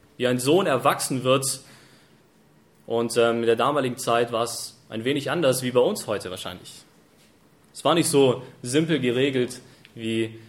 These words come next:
in unserem Zeitalter heute, dass man quasi mit dem achtzehnten Lebensjahr, dass du mit deinem Geburtstag plötzlich volljährig bist und dir alle Wege offen stehen. So war das damals nicht, denn,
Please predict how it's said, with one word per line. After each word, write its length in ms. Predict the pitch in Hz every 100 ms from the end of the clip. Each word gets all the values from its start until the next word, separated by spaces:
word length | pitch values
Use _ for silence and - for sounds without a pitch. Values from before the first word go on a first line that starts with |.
| -
in 80 | -
unserem 300 | 139 147 131
Zeitalter 500 | - 131 165 135 127
heute, 280 | 113 120 127
dass 180 | 120 117
man 360 | 117 117 113 117
quasi 280 | 123 120
mit 140 | 123 120
dem 160 | 120
achtzehnten 500 | 135 160 160 143 127
Lebensjahr, 800 | 120 131 156 135 127 117 117 113 - - _ _ _ _ _ - -
dass 140 | 117
du 60 | 123
mit 120 | 110
deinem 200 | 110 113
Geburtstag 640 | 120 120 156 170 - 127
plötzlich 380 | 131 127 - 120
volljährig 540 | - 156 170 156 143 139
bist 340 | 143 139 - - - - -
und 140 | 117
dir 100 | 120
alle 220 | 117 131 117
Wege 240 | 117 110
offen 180 | 107 110
stehen. 240 | - 87 - - _ _
So 140 | -
war 120 | 113 160
das 160 | 127
damals 400 | - 113 113 113
nicht, 300 | 131 143 - - - - - - - - _ _ _ _ -
denn, 300 | 120 131